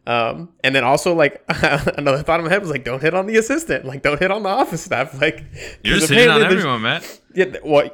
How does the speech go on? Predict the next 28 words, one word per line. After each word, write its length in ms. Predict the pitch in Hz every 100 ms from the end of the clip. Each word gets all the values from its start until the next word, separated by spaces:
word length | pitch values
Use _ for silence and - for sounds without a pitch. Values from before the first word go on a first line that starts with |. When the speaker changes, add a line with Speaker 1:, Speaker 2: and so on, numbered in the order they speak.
| -
Speaker 1:
there's 300 | 135 143 143
just 160 | 185
a 40 | 220
ton 220 | - 220
of 80 | 226
beautiful 380 | 208 277 294 262
people 400 | 285 - 202 156
when, 140 | 170
where 200 | 160 156
I 100 | 165
got 160 | 175 196
my 100 | 220
wisdom 320 | 240 339 220
teeth 220 | 170 135
out, 160 | 120 117
man. 260 | 127 165
And 160 | 147 135
I 160 | 131 151
was 240 | 165 156
just, 200 | 156 156
like, 220 | 160 143
sitting 300 | 147 - 180
there, 180 | 180 175
like, 460 | 147 120 - - -
"Don't 220 | 120 147
say 160 | 156
anything 240 | 156 165 160
stupid," 680 | - 156 160 156 156 151